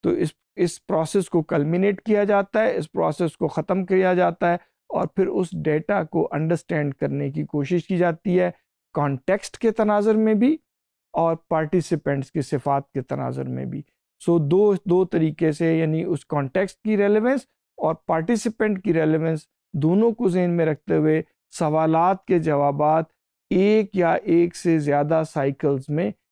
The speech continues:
इकट्ठे किए जाते हैं और फिर उन सवालात के जवाब हासिल करने के लिए उस डेटे को एनालाइज किया जाता है।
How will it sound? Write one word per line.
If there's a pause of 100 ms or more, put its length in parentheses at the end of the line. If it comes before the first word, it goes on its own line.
(120)
इकट्ठे
किए
जाते
हैं (260)
और (120)
फिर
उन
सवालात
के
जवाब
हासिल
करने
के
लिए
उस
डेटे
को
एनालाइज
किया
जाता
है।